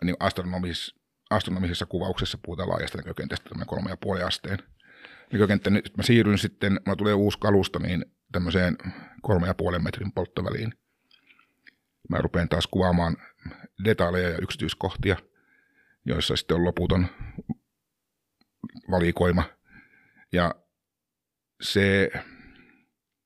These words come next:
muuttaa niinku tätä systeemiä, millä mä taas kuvaan, ja pitää tää mielenkiintoa yllä. Että toki mä sitten varmaan myöhemmin taas palaan siihen laajakulmaisempaan joskus vuosien päästä, mutta nyt mennään taas pitkään polttoväliin, ja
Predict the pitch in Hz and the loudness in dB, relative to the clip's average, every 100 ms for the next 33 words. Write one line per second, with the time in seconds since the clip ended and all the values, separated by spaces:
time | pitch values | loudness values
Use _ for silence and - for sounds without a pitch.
0 | - _ _ _ _ _ _ _ _ - | -20 _ _ _ _ _ _ _ _ 2
1 | 135 135 - 117 113 110 101 98 104 113 | 4 4 4 4 6 4 2 -2 0 0
2 | - 101 95 92 90 98 95 101 - 107 | 2 2 4 2 2 0 0 -2 -2 0
3 | 104 95 90 - _ _ _ _ _ _ | 2 4 2 -2 _ _ _ _ _ _
4 | _ 65 - _ _ 95 98 92 95 101 | _ -8 -8 _ _ 0 2 4 4 6
5 | 95 90 82 87 87 90 95 95 85 82 | 6 2 0 -4 -4 -4 -2 0 0 -2
6 | - - _ _ - - - - - - | -8 -16 _ _ -8 -4 -4 -6 -2 2
7 | 95 92 98 92 95 98 90 87 85 87 | 4 2 4 4 6 6 6 4 2 -2
8 | - 90 87 90 90 82 - 78 - - | 0 0 0 2 0 0 -4 -4 -4 -2
9 | - 117 - - - 90 92 _ _ _ | -2 -2 -4 -4 -4 -4 -6 _ _ _
10 | _ _ - _ - _ _ - 82 80 | _ _ -20 _ -20 _ _ -6 -2 0
11 | 85 - 110 - - - - - 92 - | 2 2 0 -2 -4 -4 -4 0 0 -2
12 | _ - - - 92 95 98 90 92 110 | _ -16 -12 -4 -2 -2 -2 0 2 2
13 | 101 - 85 - 90 - 90 - 85 85 | 2 2 0 0 -2 -2 -6 -6 -6 -4
14 | 85 87 85 | -2 -2 -4